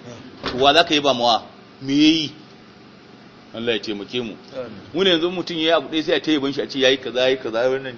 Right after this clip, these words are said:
Speaker 1: ciyaman ko wannan gwamna ko wannan shugaban ƙasa an same shi ko wannan shugaban duniya ya yi titi daga wuri kaza zuwa wuri kaza, ya yi kaza. Wallahi dai abin yabo ne. To wanda ya kasan shi kuma shi za a fara yaban shi. Shi wanda ya kasan,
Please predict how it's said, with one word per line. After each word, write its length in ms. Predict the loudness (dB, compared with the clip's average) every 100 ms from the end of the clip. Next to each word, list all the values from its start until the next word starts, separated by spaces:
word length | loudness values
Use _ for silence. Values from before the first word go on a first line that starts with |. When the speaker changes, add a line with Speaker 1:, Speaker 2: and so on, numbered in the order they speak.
| -4
Speaker 1:
ciyaman 300 | -2 -2 -2
ko 80 | -2
wannan 260 | -2 -2 -6
gwamna 240 | -6 -6
ko 160 | -6 -6
wannan 140 | -6 -10
shugaban 260 | -12 -12
ƙasa 300 | -8 -4 -4 -4 -16 -16 -10
an 140 | -6
same 300 | 0 0 0
shi 80 | -6
ko 100 | -6
wannan 220 | -6 -6
shugaban 320 | -8 -10 -12 -10
duniya 260 | -6 -4
ya 100 | -2
yi 100 | -4
titi 260 | -6 -14 -12
daga 160 | -10 -10
wuri 160 | -10
kaza 220 | -6 -4 -2
zuwa 120 | -2
wuri 160 | -4 -8
kaza, 200 | -6 -4
ya 40 |
yi 80 | -4
kaza. 280 | -4 -4 -4 -8 -12 -2
Wallahi 240 | 4 6
dai 120 | 6
abin 140 | 2 0
yabo 180 | -4 -6
ne. 60 |
To 100 | -2
wanda 180 | -2 2
ya 60 | 0
kasan 200 | 0 -6
shi 80 | -6
kuma 160 | -8
shi 60 | -4
za 80 | -4
a 40 |
fara 200 | -2 -2
yaban 200 | -4 -6
shi. 140 | -10 -16 -16 -16 -18 -20 -20 -20 -20 -20 -20 -20 -14
Shi 200 | -8 4
wanda 220 | 4 6 6
ya 60 |
kasan, 380 | 6 6 6